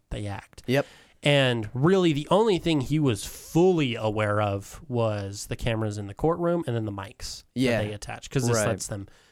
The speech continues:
Speaker 1: talk about things together, and it's more of an in-depth look. But
Speaker 2: And of
Speaker 1: you
Speaker 2: course, every time he was interviewed.
Speaker 1: Uh-huh, and eventually you do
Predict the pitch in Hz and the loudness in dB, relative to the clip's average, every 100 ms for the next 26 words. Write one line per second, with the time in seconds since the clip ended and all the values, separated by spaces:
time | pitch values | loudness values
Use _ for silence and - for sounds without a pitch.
0 | _ _ - 175 160 156 139 151 139 143 | _ _ 0 2 4 2 2 2 2 2
1 | 139 131 - - _ _ - 135 139 131 | 0 -2 -6 -10 _ _ -8 0 2 4
2 | 131 117 107 - - _ _ _ - 131 | 2 0 -4 -8 -8 _ _ _ -8 -2
3 | 131 131 123 120 123 120 120 117 - 123 | 2 4 4 2 0 0 0 -2 -2 -4
4 | - - 117 - - - 101 110 147 107 | -2 0 0 -2 -10 -12 -4 2 2 0
5 | 107 95 - 101 92 110 107 87 - - | -4 -6 -6 -6 -4 -4 -6 -8 -14 -8
6 | - 131 127 131 147 156 165 151 135 131 | -2 0 2 2 4 2 2 0 2 0
7 | 120 123 123 117 | 0 2 2 0